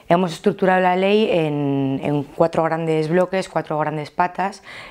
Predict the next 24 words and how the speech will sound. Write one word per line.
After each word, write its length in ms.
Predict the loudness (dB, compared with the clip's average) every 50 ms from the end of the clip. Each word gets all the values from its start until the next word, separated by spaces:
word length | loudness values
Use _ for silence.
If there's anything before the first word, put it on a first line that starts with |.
| -10 -4
Un 200 | -2 0 0 2
primer 360 | 2 2 2 2 2 2 2
bloque 580 | 4 2 2 2 2 0 2 2 2 2 0 0
de, 640 | 0 0 2 2 2 0 0 0 -2 -2 -2 -2 -2 0
eh, 480 | 0 0 0 -2 -2 -4 -4 -4 -4 -2
acceso 500 | -4 -4 -4 -2 0 0 0 0 0 -2
a 40 | 0
la 100 | 0 0
vivienda 360 | -2 -4 -4 -4 -4 -4 -4
pública, 440 | -2 -2 0 2 0 0 0 0 -2
acceso 320 | -2 -2 -6 -8 -6 -4
a 20 | -4
la 60 | -4
vivienda 300 | -2 -4 -4 -4 -4 -6
social, 460 | -8 -10 -6 -2 0 0 0 -2 -6 -14 -18 -20 -18 -10 -6
es 120 | -4 -4
decir, 260 | -2 -2 -2 -4 -4 -4
para 160 | -4 -4 -4
que 80 | -4
todos 380 | -2 -2 0 0 0 0 -2 -4
los 100 | -4 -4
madrileños 500 | -4 -2 -2 -2 -2 -2 -2 -4 -6 -4
y 20 | -4
madrileñas, 600 | -2 -2 -2 -2 -2 -2 -2 -2 -2 -4 -6 -10